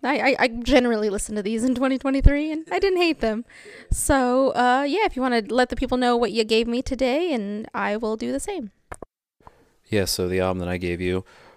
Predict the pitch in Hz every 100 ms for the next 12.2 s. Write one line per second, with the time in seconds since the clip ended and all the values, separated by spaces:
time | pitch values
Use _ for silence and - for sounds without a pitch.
0 | _ 95 - 90 104 101 95 92 92 -
1 | 101 - 95 87 - 87 87 - - -
2 | - - _ - - 117 - 95 92 90
3 | 87 87 85 90 87 85 87 85 85 85
4 | 85 90 - - - - - 101 92 92
5 | 101 - - - - 131 - - - -
6 | - 101 101 95 87 85 85 - _ _
7 | _ _ _ _ _ - 110 113 - 104
8 | 95 98 - 101 - 98 90 90 85 85
9 | - 101 95 95 101 90 90 90 87 87
10 | 82 - - - 95 92 92 92 92 -
11 | 95 80 85 87 85 82 87 85 - 90
12 | 90